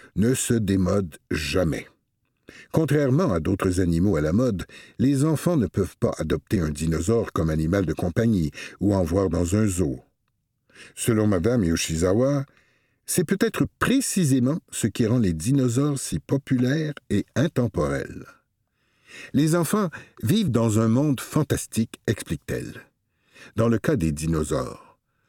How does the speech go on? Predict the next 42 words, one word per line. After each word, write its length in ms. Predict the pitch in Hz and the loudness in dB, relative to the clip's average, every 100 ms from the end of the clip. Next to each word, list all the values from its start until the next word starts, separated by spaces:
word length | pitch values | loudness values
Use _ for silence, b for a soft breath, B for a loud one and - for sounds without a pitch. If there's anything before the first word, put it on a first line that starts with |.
| b b b b | b b b b
tout 120 | 240 | -2
ce 80 | - | 0
que 100 | 135 | 0
nous 240 | 123 107 | 2 2
avons, 320 | 120 104 170 208 _ _ _ | 0 0 -2 -4 _ _ _
ce 180 | - 143 | -4 -2
sont 200 | - 160 | 0 0
leurs 420 | 117 90 78 78 | 0 0 -4 -4
os. 100 | 95 - _ _ B B B | -4 -6 _ _ B B B
Il 220 | - 170 | 0 2
y 80 | 156 | 2
a 60 | 156 | 0
donc 260 | 143 151 95 65 | 2 0 -2 -8
beaucoup 420 | - 131 156 - 123 | -2 -2 -2 -2 -2
d'espace 460 | 98 - 101 98 | -2 -2 -2 -2
à 80 | 87 | -2
remplir, 520 | 87 87 - 76 71 - B B | -2 -4 -4 -6 -6 -8 B B
et 120 | 107 | -2
c'est 200 | 120 92 | 0 -2
l'imagination 880 | 82 85 90 92 90 90 95 190 165 | 0 0 0 0 0 0 0 0 -2
qui 160 | - 80 | -2 -8
s'en 200 | - 73 | -8 -8
charge. 600 | - 65 - 98 - - _ _ B B B B | -8 -10 -12 -14 -14 -16 _ _ B B B B
C'est 200 | - 151 | -2 0
très 260 | - 202 131 | 2 2 2
invitant, 420 | 113 92 - 151 B B B | 2 0 0 -2 B B B
et 100 | 123 | 0
cela 200 | - 170 | 2 2
répond 480 | 131 - 160 214 - | 2 2 0 0 0
à 140 | 107 | -2
ce 80 | - | -2
qui 120 | - | 0
nous 120 | 104 | 0
semble 360 | 98 - 131 107 - | 0 0 -2 -2 -2
être 300 | 131 139 - _ | -2 -2 -8 _
le 180 | 101 92 | 0 0
rôle 260 | 107 185 | 2 0
d'un 180 | 127 117 | 2 2
enfant, 360 | 101 82 - 67 B B B | 0 -2 -8 -10 B B B
soit 320 | - - 131 | -6 -2 -2
de 160 | 87 | -2
jouer 480 | 71 90 123 110 202 | -2 0 0 0 -2